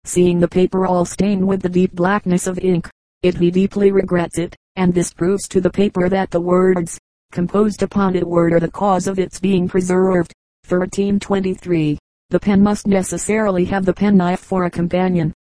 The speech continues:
and it is a useful companionship, for one is not good for much without the other. Schemes for prophecies. Thirteen twenty-four, thirteen twenty-nine, thirteen twenty-four, the knife, which is an artificial weapon, deprives man of his nails,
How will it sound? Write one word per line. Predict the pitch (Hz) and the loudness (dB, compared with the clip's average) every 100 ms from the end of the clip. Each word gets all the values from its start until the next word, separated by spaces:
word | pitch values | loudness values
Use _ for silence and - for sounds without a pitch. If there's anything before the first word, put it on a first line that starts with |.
| - | -4
and | 180 180 | -2 0
it | 170 | 0
is | 175 | 0
a | 180 | 2
useful | 185 190 - 196 | 0 0 -2 -2
companionship, | 190 185 185 190 190 180 - 151 - _ _ _ | 0 -2 0 0 0 0 -2 -6 -8 _ _ _
for | - 175 | -4 -2
one | 170 202 202 | 0 0 0
is | 196 | 2
not | 185 180 175 | 2 0 0
good | 190 190 | 0 0
for | - 190 | 0 0
much | 175 196 - | 0 0 -2
without | 202 196 185 - | 0 2 0 0
the | 175 | 0
other. | 180 170 156 - _ _ | 0 -4 -6 -10 _ _
Schemes | - - 208 208 - | -12 -2 0 0 0
for | 202 202 | -2 -2
prophecies. | 190 190 196 190 196 196 | -2 -2 -2 -6 -4 -4
Thirteen | - 196 196 - 190 190 | -2 -2 -2 -2 -2 -2
twenty-four, | - 190 190 185 185 185 | -2 -2 -2 -2 -2 -2
thirteen | - 180 180 180 180 180 | -2 -2 -2 -2 0 -2
twenty-nine, | - 175 175 175 180 185 175 160 _ _ _ | -2 -2 0 0 0 -2 -4 -6 _ _ _
thirteen | 180 180 - 185 185 | -2 -2 -2 -2 0
twenty-four, | 180 185 180 180 - 185 175 156 _ _ - | -2 -2 0 0 0 -2 -4 -6 _ _ -4
the | |
knife, | 180 165 151 147 - - _ _ | 0 0 0 -2 -6 -16 _ _
which | - 180 - | -4 -2 0
is | 180 | 0
an | 180 180 | 0 -2
artificial | 180 180 - 190 190 180 | -2 -4 -4 -2 0 2
weapon, | 185 185 165 - _ _ - | 0 0 -4 -6 _ _ -12
deprives | 180 180 180 175 170 | -8 -2 0 0 0
man | 196 185 | 0 0
of | 196 | -2
his | 190 175 | 0 0
nails, | 180 180 190 180 165 | 2 2 2 0 -2